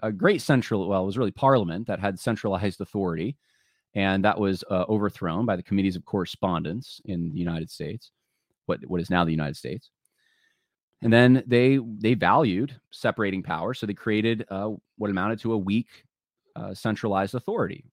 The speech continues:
under the Articles of Confederation, but it was too weak. And so that's why we have a constitution, to make it a little stronger. And you had the anti-federalists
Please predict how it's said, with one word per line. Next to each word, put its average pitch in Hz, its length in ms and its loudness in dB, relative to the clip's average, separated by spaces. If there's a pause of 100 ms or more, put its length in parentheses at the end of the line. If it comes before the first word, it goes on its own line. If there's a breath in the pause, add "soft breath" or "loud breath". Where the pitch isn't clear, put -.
(320)
under 95 180 -6
the 92 100 -2
Articles 92 320 -4
of 104 60 -10
Confederation, 131 560 -2
but 110 80 0
it 147 40 0
was 175 80 -4
too 254 140 -6
weak. 214 220 -4 (800)
And 123 100 0
so 127 300 4 (500 soft breath)
that's 135 220 4
why 127 140 6
we 131 180 2
have 107 160 0
a 120 40 -2
constitution, 123 800 -2
to - 100 -4
make 104 120 0
it 135 60 2
a 131 40 4
little 113 160 0
stronger. 180 640 -2
And 104 100 2
you 104 80 2
had 101 140 0
the 123 160 0
anti-federalists 127 1000 0